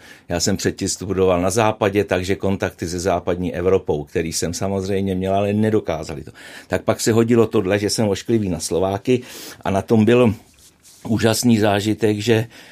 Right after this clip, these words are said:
eh, ta vojenská kontrarozvědka začala vyslýchat všechny kolegy, kteří kolem mě se pohybovali na té naší ošetřovně. Ten kontakt byl denodenní, prostě dvacet čtyři hodin denně jsme byli spolu.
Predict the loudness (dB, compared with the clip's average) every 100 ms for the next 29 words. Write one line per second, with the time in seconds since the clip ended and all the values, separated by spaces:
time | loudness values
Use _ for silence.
0 | -14 -2 2 2 0 0 0 0 0 0
1 | 0 0 0 -2 0 0 0 0 -2 0
2 | -2 -2 0 0 2 0 -4 -4 -4 -4
3 | -4 -6 -8 -2 -2 -2 -8 -20 _ 0
4 | 2 4 2 -2 -2 -4 -4 0 2 2
5 | 0 -2 -2 -4 -4 -2 0 0 0 0
6 | 0 -2 0 0 0 -4 -8 -6 -6 -10
7 | -10 -6 -6 -2 -2 0 2 0 -2 -16
8 | -20 -16 -6 -2 -2 -2 -2 0 -2 -2
9 | 0 0 0 -6 -4 0 2 0 0 -2
10 | -2 -4 -4 -8 -4 -4 -4 -6 -8 -8
11 | -8 -4 -4 -4 -4 -2 -2 -4 -4 -6
12 | -4 -4 -6 0 2 2